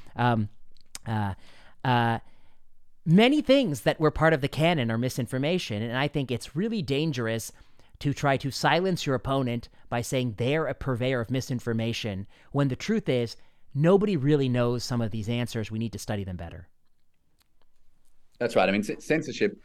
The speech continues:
Speaker 2: is bad for science. You, you, you wanna be able to foster multiple competing views and then test them in a rigorous way. And the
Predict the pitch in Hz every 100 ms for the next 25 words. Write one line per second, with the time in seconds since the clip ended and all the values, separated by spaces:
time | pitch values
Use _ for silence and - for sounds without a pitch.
0 | - 98 95 98 92 92 87 90 90 -
1 | - - 104 - - 107 107 101 101 104
2 | 113 104 101 101 - 104 107 - 101 107
3 | 107 - 113 107 101 113 110 101 101 107
4 | 127 185 - - - 110 110 104 127 113
5 | 98 95 95 104 104 95 - 110 92 92
6 | - 117